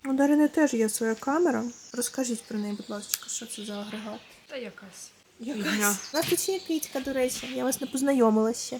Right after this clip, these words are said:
Speaker 1: Ми думаємо, що це мамця тієї, що до нас приходила вчора. Сидить. Даринка зараз покаже нам трошки догляду. Дивіться, в неї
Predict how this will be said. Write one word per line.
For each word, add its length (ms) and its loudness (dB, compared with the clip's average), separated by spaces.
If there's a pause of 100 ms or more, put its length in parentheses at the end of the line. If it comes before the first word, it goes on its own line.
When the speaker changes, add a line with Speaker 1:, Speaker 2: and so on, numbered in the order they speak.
Speaker 1:
Ми 100 2
думаємо, 360 2
що 120 2
це 180 2
мамця 600 0
тієї, 420 0
що 160 -2
до 80 0
нас 140 -2
приходила 460 -2
вчора. 420 -6 (100)
Сидить. 680 -6 (200)
Даринка 500 10
зараз 380 10
покаже 420 6
нам 140 8
трошки 380 2
догляду. 420 8
Дивіться, 360 6
в 40 10
неї 420 6